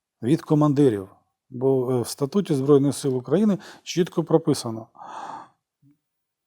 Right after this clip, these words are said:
кома-, за що відповідає командир. За забезпечення, за навчання, от, за морально-психологічний стан, за кар'єрне зростання, от, ем, особового складу.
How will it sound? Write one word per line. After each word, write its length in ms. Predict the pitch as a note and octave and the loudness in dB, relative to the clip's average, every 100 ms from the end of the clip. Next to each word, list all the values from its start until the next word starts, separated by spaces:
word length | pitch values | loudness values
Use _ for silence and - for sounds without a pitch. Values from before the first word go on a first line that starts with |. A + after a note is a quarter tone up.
| _ _ _ _ - | _ _ _ _ -4
кома-, 240 | C3+ D3 | 0 2
за 120 | B2+ | 2
що 160 | C3 E3+ | 2 2
відповідає 440 | G3+ D3 B2+ E3 | 2 2 6 6
командир. 480 | E3 C#3+ C#3 G#2+ G#2 | 4 0 0 -2 -4
За 120 | C#3 | 0
забезпечення, 800 | G#3 E3+ D3 - C3+ A2 A2+ A2+ | 2 4 2 4 2 2 -6 -8
за 180 | A2 D#3 | 2 4
навчання, 760 | G3+ F3+ - C3 A#2 A2 A2 - _ _ _ _ _ _ _ _ _ _ | 6 4 4 4 4 2 0 -8 _ _ _ _ _ _ _ _ _ _
от, 220 | - B2+ A#2 | -10 -6 4
за 100 | D#3 | 6
морально-психологічний 760 | F#3 G#3+ E3+ E3+ D#3 B2 B2+ | 8 6 4 4 4 2 -4
стан, 280 | - A2+ A2 | -4 -4 0
за 120 | D#3+ | 2
кар'єрне 360 | E3 F#3 G#3 E3+ | 6 6 6 4
зростання, 580 | E3 - C3+ B2 A#2 - _ _ - - - - | 2 2 0 0 -2 -10 _ _ -20 -20 -20 -8
от, 280 | C3 A#2+ - - - - - | -6 -6 -10 -20 -20 -20 -12
ем, 320 | C#3 C3 C3 C#3+ | -6 -4 -2 -2
особового 500 | - D#3+ G3 F3 E3 | 0 6 8 8 6
складу. 420 | C#3+ B2 G#2+ | 4 2 2